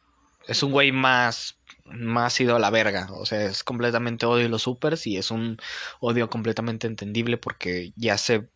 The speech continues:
se te muestra en la serie que todo daño colateral es cubierto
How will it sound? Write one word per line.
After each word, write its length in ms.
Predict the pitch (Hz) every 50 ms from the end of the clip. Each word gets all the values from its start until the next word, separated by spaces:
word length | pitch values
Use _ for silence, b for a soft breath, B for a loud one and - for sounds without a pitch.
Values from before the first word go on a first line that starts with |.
| _ _ _
se 440 | - - 107 101 98 101 98 98 92
te 100 | - 104
muestra 260 | 107 113 113 - 135
en 80 | 127 127
la 80 | 117
serie 260 | 113 - 120 120 127 123
que 100 | - -
todo 280 | - 123 120 123 123
daño 240 | 123 120 120 120 113
colateral 500 | - 120 110 110 107 - 110 107 110 110
es 120 | 107 -
cubierto 880 | - - 110 113 120 127 135 135 131 123 - 127 127 127 127 127 123 117